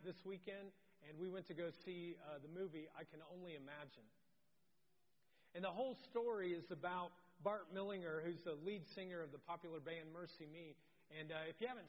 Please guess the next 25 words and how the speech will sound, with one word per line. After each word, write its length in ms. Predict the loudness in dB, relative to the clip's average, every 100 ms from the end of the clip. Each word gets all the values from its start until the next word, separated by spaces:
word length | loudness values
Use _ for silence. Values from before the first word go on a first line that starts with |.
| -4
seen 200 | -2 0
it, 60 | -4
I'd 160 | -6 -6
strongly 280 | -6 -6
encourage 360 | -8 -4 -4 -4
you 80 | -10 -6
to, 160 | -2 -2
or 120 | -4
when 80 | -8
it 80 | -6
comes 200 | -6 -2
out 300 | 0 0 -2 -8 -20 -20 -12
on 120 | -8
D 160 | -6 -4
V 120 | -4
D 280 | -4 -4 -4
or, 240 | -4 -6 -12 -20 -20 -20 -20 -20
um, 240 | -20 -18 -18 -20 -20 -20 -20 -20 -20 -20 -16 -6
some 160 | -6 -4
other 140 | -8 -10
form 240 | -14 -12
you 80 | -14
can 120 | -16 -18
see 80 | -16
it. 160 | -18